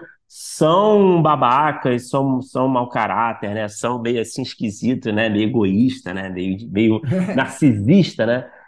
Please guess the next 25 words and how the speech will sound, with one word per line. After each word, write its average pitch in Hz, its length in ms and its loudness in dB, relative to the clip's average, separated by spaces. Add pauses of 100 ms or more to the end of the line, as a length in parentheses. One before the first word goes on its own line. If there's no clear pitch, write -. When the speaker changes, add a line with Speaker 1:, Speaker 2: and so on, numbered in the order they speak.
(220)
Speaker 1:
E 131 160 2
eu 135 140 2
acho 156 180 -4
que 175 60 -2
ele 160 140 -2
consegue 165 380 -6
entregar 170 340 -4
muito 208 200 -6
bem, 185 220 0
mas 185 200 -4
eu 196 80 -2
acho 202 140 -6
que 202 80 -12
todo 311 240 -6
o 392 60 2
elenco 214 420 -2
é 180 40 -2
impressionante, 240 600 -6
cara, 156 160 -6
essa 151 160 -10
coisa 165 300 -4
do, 151 280 -2
porque - 160 -10
a - 20 -4
gente, 196 200 -8